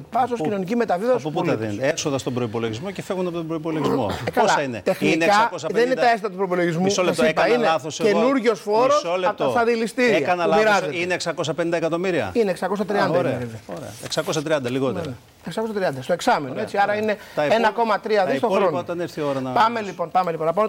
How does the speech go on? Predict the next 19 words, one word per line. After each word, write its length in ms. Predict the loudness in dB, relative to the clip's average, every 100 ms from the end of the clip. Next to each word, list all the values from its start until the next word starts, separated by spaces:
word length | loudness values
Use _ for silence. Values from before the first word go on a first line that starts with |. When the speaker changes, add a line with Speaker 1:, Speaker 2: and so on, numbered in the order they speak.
| -2
Speaker 1:
για 100 | -4
το 80 | -2
Φ 100 | 0
Π 100 | 2
Α, 40 |
το, 120 | 0
να 80 | -4
το 100 | -4
εξηγήσω, 240 | -4 -4 -4
γιατί 140 | -2
αυτό 120 | -2
είναι 100 | -2
το 80 | -2
πιο 120 | -4
ενδιαφέρον 440 | -2 -2 0 0 0
ερώτημα. 320 | -2 -4 -12 -20 -20 -20 -20 -20 -20 -18 -16 -8 -2
Εγώ 180 | 0 -2 -8
στην 200 | -10 -6
αρχή 340 | -6 -4 -8